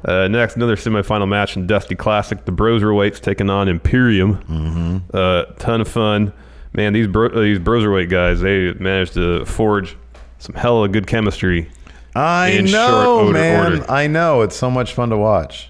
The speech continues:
Speaker 2: It's so much fun to watch. And I was kind of surprised. Like, there wasn't, uh,
Speaker 1: There was no interference from this match.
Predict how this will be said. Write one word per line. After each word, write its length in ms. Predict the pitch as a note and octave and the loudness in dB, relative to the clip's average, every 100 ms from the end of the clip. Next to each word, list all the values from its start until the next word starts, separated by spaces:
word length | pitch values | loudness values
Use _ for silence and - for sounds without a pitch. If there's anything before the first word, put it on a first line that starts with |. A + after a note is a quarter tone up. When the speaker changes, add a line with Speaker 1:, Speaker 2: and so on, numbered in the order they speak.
| - | -8
Speaker 2:
It's 180 | F#2 - | -6 -2
so 140 | G#2+ | -2
much 220 | G#2 F2 | 0 -2
fun 140 | - D2+ | -4 -4
to 60 | C#2+ | -4
watch. 400 | C2 A1+ - - - - - | -6 -8 -12 -18 -18 -14 -2
And 160 | D#3+ | 2
I 60 | F#3+ | 4
was 200 | G3 - | 4 2
kind 240 | F#3+ A#3 | 0 0
of 100 | A#3+ | 0
surprised. 500 | F#3 C3+ D3+ G#3+ D#3+ G#2+ | -2 0 2 2 2 2
Like, 180 | G#2+ C3 | 0 2
there 120 | C3 | 2
wasn't, 420 | E3+ D#3+ D#3+ - | 2 0 -2 0
uh, 680 | C#3+ C#3 C3 B2 A2+ G2+ E2 - - - | 2 4 4 4 4 2 0 -6 -20 -6
Speaker 1:
There 100 | - | -2
was 80 | D3+ | 2
no 200 | G#2+ A2 | 2 2
interference 420 | G#2 - D#3 - | 0 0 -2 -2
from 80 | - | -2
this 140 | C3+ | -4
match. 280 | F2+ F2 - | -2 -4 -6